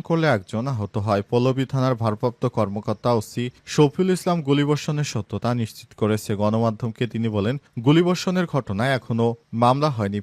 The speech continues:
পাশাপাশি এই ঘটনায় এখনো কাউকে গ্রেপ্তার করা যায়নি, তবে ঘটনাটি গুরুত্বের সঙ্গে তদন্ত করে জড়িতদের বিরুদ্ধে ব্যবস্থা গ্রহণ করা হবে। বৃহস্পতিবার দশই জুলাই চাঁদা দাবি ও হামলার ঘটনায় একে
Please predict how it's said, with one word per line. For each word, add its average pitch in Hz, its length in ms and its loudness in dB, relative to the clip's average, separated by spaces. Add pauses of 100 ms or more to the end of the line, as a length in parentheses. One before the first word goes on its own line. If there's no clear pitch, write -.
পাশাপাশি 113 480 -4
এই 113 180 -4
ঘটনায় 107 460 -2
এখনো 117 260 0 (280)
কাউকে 135 280 6 (120)
গ্রেপ্তার 123 420 -2
করা 101 160 2 (400)
যায়নি, 107 260 2 (100)
তবে 120 180 0 (420)
ঘটনাটি 156 640 0 (160)
গুরুত্বের 127 440 -2
সঙ্গে 101 220 -2 (120)
তদন্ত 110 300 0 (200)
করে 113 180 4 (400)
জড়িতদের 147 600 2
বিরুদ্ধে 101 280 0 (140)
ব্যবস্থা 113 460 2
গ্রহণ 101 200 -2
করা 104 300 0
হবে। 110 180 -2 (120)
বৃহস্পতিবার 120 680 0
দশই 113 320 0
জুলাই 104 300 0
চাঁদা 113 240 0
দাবি 113 320 0
ও - 20 4 (260)
হামলার 147 380 2
ঘটনায় 139 440 0
একে 131 160 -2